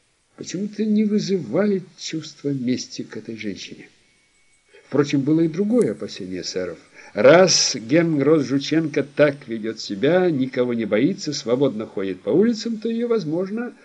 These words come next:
охраняют. В действительности же Зинаиду Федоровну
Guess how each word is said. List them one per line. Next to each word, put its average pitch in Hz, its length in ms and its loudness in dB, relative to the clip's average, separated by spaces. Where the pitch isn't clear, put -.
охраняют. 202 720 -6
В 98 100 -14
действительности 151 960 0
же 135 340 -2
Зинаиду 101 460 -6
Федоровну 120 720 -8